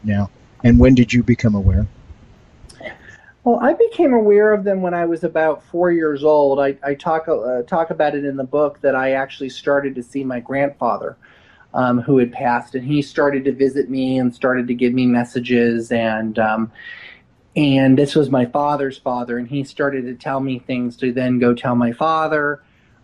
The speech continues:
Speaker 2: um, who was at first scared by it and then comforted by it, but that was something that was very real that happened to me. Um, and one thing I would say is I, I do feel that it's getting better. I do feel that people are getting more receptive of it. I do think that people are getting more open towards it.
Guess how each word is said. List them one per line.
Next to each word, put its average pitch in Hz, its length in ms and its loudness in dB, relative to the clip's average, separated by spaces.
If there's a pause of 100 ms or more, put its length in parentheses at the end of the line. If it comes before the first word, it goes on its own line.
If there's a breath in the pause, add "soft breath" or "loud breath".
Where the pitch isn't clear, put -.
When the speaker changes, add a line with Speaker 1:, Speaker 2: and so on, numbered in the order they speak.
(100)
Speaker 2:
um, 143 280 -2
who 185 160 0
was 190 180 2
at 190 160 -2
first 254 280 0
scared 165 360 -2
by 139 240 -2
it 143 100 -4
and 135 120 -6
then 135 180 -10
comforted 127 500 -10
by 120 240 -2
it, 120 100 -6
but 123 140 -12
that 143 160 -2
was 156 140 -4
something 139 340 -2
that 120 120 -4
was 127 160 -6
very 131 260 2
real 127 300 0
that 120 100 -4
happened 135 400 -6
to 113 60 -8
me. 110 280 -10 (640 soft breath)
Um, 156 480 0 (200)
and 180 640 2
one 226 320 -2
thing 294 160 -6
I 190 80 0
would 180 180 -4
say 175 300 0
is 165 100 -4
I, 175 280 -4
I 196 100 0
do 320 260 -2
feel 247 300 0
that 214 140 0
it's 175 240 -6
getting 165 360 -4
better. 147 380 -2
I 147 80 -2
do 147 240 -8
feel 156 280 -6
that 127 120 -8
people 151 320 -8
are 139 80 0
getting 135 340 -2
more 131 220 0
receptive 151 560 -2
of 147 140 0
it. 143 100 2
I 123 80 -2
do 131 160 -4
think 127 200 -10
that 120 100 -12
people 123 180 -6
are 120 60 -2
getting 120 280 0
more 131 320 2
open 139 360 0
towards 143 340 0
it. 143 180 0